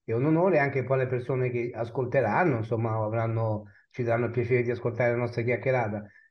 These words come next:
Io, la mia esperienza come specialista,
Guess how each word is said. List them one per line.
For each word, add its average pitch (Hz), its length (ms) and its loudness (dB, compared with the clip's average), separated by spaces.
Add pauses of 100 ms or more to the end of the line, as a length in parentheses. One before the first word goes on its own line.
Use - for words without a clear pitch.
Io, 135 420 4
la 131 100 4
mia 143 140 2
esperienza 139 560 -2
come 127 180 -2
specialista, 156 960 0